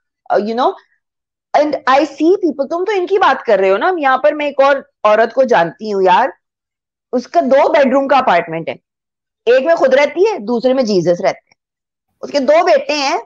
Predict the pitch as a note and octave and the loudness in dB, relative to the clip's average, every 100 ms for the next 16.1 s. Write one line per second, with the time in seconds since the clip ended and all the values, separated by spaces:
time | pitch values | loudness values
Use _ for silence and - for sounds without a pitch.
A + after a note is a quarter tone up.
0 | - D#4+ D#4+ D#4+ D#4 D#4+ D#4 C#4+ G3 - | -2 0 2 0 -2 -2 0 0 0 -4
1 | D#3 E3+ _ _ G#3+ C4 C4 C4 C#4 D4+ | -14 -14 _ _ -8 -4 0 0 0 -2
2 | D#4+ F4+ - D#4 F#4 G4 G4 C#4+ C#4+ F4 | -2 -2 -2 0 0 0 -2 -2 0 2
3 | E4 D#4 D#4+ C#4+ B3+ C4 B3 C#4 D4 C4 | 0 -2 -8 -6 -4 -4 -4 -8 -8 -10
4 | - C4 D4+ F#4 _ _ _ _ _ G3+ | -4 -2 0 -4 _ _ _ _ _ -4
5 | A3+ F4+ F#4+ F4+ F4+ F4+ C#4+ C4+ - C4 | 0 0 0 0 0 2 2 0 -2 0
6 | C#4+ C#4 A3+ B3+ B3+ C4 C4 B3 G3 G3 | 2 2 0 0 0 0 0 0 0 -4
7 | F#3+ F3 - D#3+ C#3+ C3+ - - _ _ | -4 -6 -6 -10 -10 -10 -14 -20 _ _
8 | _ _ C#4 D4+ D4+ F4+ G4 C#4 C#4 C4 | _ _ -2 -2 0 0 2 2 2 0
9 | D4 D#4 D#4 C4+ D4 D#4+ C#4+ C#4 D4+ A#3+ | -2 -2 0 0 2 0 0 0 0 -2
10 | A#3 C4 B3+ A#3 C#4 D#4+ D4+ D4+ C#4+ D4 | 0 2 2 0 0 2 0 0 0 -2
11 | C#4 A3+ A#3 B3+ D4 D4 F#3+ G#3 G3+ G#3+ | -4 -4 -2 -4 -4 -4 -4 -6 -6 -2
12 | E3 C3+ - - - _ _ _ _ _ | -2 -4 -12 -16 -20 _ _ _ _ _
13 | _ _ _ _ _ _ _ D2+ - _ | _ _ _ _ _ _ _ -20 -20 _
14 | _ _ _ G#3 C4 C4 D#4+ E4+ D#4+ D4+ | _ _ _ -4 -2 0 0 2 0 0
15 | E4 F4 - A#3+ A3 - G#3+ C4 C#4+ F4 | -2 -4 -4 -8 -6 0 0 2 0 -2
16 | D4+ | -6